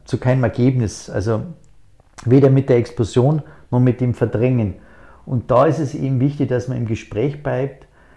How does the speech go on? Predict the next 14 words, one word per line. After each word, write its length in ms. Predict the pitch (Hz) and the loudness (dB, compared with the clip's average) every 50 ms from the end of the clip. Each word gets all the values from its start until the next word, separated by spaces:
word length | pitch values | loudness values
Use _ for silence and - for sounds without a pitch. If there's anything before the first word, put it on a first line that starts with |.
| - - - - - - - - _ - - | -20 -20 -20 -20 -20 -20 -20 -20 _ -12 -4
auch 240 | - 113 135 143 143 | 0 0 2 0 0
bei 160 | - 143 131 | 0 -2 0
Dingen, 280 | 113 139 139 147 147 127 | 0 0 0 2 2 2
die 100 | 135 135 | 2 2
man 120 | 131 131 120 | 0 0 0
voneinander 480 | - 127 117 117 113 113 110 107 104 | 0 0 0 0 2 2 2 2 2
kennt, 300 | 101 - - 127 139 127 | 0 0 0 0 0 2
weil 100 | 120 110 104 | 0 0 0
die 140 | 131 127 | -2 -4
können 280 | - - 127 131 127 117 | -4 -2 -2 -2 -2 -2
sich 200 | - 135 123 - | -2 -4 -4 -2
ja 140 | 131 104 104 | -2 -2 0
auch 140 | 113 113 - | -2 -2 -4
verändern. 600 | - - 107 110 113 120 131 117 104 92 85 | -6 -8 -6 -4 -4 -2 -2 -2 -2 -4 -6